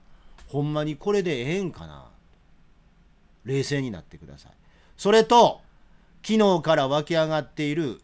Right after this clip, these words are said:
泉房穂やれいわ新選組の支持者の、「こんなもんは茶番だ、最初から証人喚問やっておけばよかったんだ」とか、わけのわからんこと言うてるアホども、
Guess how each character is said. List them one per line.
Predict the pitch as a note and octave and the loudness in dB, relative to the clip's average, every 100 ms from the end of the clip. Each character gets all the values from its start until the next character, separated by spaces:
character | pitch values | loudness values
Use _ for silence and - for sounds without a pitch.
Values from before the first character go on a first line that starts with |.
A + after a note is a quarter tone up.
| _ | _
泉 | E3+ F3+ D#3+ C3 A2+ | -6 -4 -2 -4 -6
房 | C#3 C#3 A#2 | -8 -4 -4
穂 | G#2+ A#2 | -4 -4
や | A#2+ G2 | -4 -4
れ | G2+ D3 | -4 -2
い | |
わ | C3 A2 | -2 -6
新 | B2+ B2+ | -8 -10
選 | G#2+ A#2+ | -10 -12
組 | A2+ A2+ | -12 -12
の | A2+ | -12
支 | G#2+ A#2+ | -12 -12
持 | A#2 | -12
者 | G#2 | -12
の、 | F#2+ G#2+ - - _ | -10 -12 -14 -20 _
「こ | - E3 | -8 -4
ん | |
な | E3+ E3 | -2 -2
も | D#3+ | -4
ん | B2+ | -6
は | G#2+ | -8
茶 | - A#2 | -8 -8
番 | C3+ C3 | -6 -8
だ、 | G#2+ | -10
最 | A#2+ A#2+ | -8 -10
初 | A#2+ | -10
か | C3 C#3 | -10 -8
ら | G#2+ | -8
証 | - C3+ | -8 -8
人 | C#3 C3+ | -8 -8
喚 | C3 C3 | -8 -8
問 | A2+ G2 | -8 -10
や | A2+ | -12
っ | |
て | G#2+ | -10
お | C3+ | -12
け | B2+ | -10
ば | G2 | -12
よ | F#2 C3+ | -12 -10
か | B2+ | -12
っ | - | -12
た | F2+ | -14
ん | E2+ | -14
だ」 | F2 | -16
と | F2 | -16
か、 | D#2 | -14
わ | G2 C#3+ | -12 -12
け | |
の | A#2 | -12
わ | G2+ | -12
か | A#2+ | -12
ら | A#2+ | -14
ん | A#2+ | -14
こ | B2 | -16
と | F#2+ | -14
言 | F#2+ | -16
う | |
て | F#2 | -14
る | G#2 | -14
ア | G2 | -12
ホ | A2+ | -12
ど | A2 | -12
も、 | E2 - | -14 -18